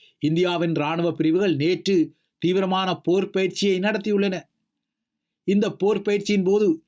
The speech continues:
எல்லை கிராமங்களில் வாழும் மக்களுக்கும் இராணுவ தரப்பு சிறப்பு பயிற்சிகளை வழங்க ஆரம்பித்துள்ளது.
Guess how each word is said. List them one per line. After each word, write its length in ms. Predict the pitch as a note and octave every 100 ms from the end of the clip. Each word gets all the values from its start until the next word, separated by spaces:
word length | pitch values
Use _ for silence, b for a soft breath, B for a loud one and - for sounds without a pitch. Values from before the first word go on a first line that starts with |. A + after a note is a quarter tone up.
| _ -
எல்லை 360 | E3+ A3 G#3
கிராமங்களில் 640 | G#3+ G3+ G#3 G3+ G#3 G#3
வாழும் 380 | F#3 G3 G#3 G3
மக்களுக்கும் 760 | D3 D3 F#3+ G3 - A#3 F#3+ - _
இராணுவ 360 | - E3+ G3+ G#3+
தரப்பு 480 | G#3+ G#3 G3+ A3+ F#3+
சிறப்பு 560 | - E3 G3 G3 G#3
பயிற்சிகளை 580 | G3+ G#3 G3+ G3+ A3 G3
வழங்க 440 | C#3 C#3+ F3+ G3+ G3+
ஆரம்பித்துள்ளது. 680 | G#3+ C4 A#3+ G#3+ G#3 F3